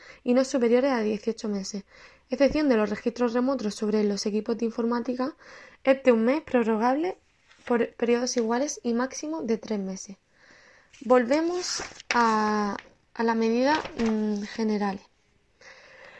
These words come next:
La medida podrá ser prorrogada mediante auto motivado por el juez competente de oficio o previa petición razonada del solicitante,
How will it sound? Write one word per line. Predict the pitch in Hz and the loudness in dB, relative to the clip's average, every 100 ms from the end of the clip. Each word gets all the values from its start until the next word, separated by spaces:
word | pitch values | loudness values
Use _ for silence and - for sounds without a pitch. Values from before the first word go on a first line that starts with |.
| - - _ _ _ _ - | -20 -20 _ _ _ _ 4
La | 269 | 6
medida | 269 294 339 | 8 8 6
podrá | 277 247 269 | 8 8 6
ser | 269 311 | 4 0
prorrogada | 277 247 226 220 247 285 302 | 4 4 4 4 4 4 4
mediante | 247 233 226 214 233 | 4 4 4 2 4
auto | 233 247 277 | 4 4 4
motivado | 254 220 226 233 254 | 2 2 2 2 2
por | 233 220 | 2 -2
el | 202 | -2
juez | - 247 | -2 -2
competente | - 240 226 214 226 233 262 269 269 | 0 -2 -2 0 0 0 0 0 0
de | |
oficio | 226 - 269 - 285 285 | -2 0 -4 2 2 2
o | 240 | 2
previa | 247 262 277 285 | 6 6 6 2
petición | 233 220 214 247 247 | 2 2 0 0 0
razonada | 240 - 220 220 233 | -2 -2 0 0 0
del | 220 | 0
solicitante, | - 214 196 208 214 214 214 | -2 -4 -4 -4 -2 -4 -6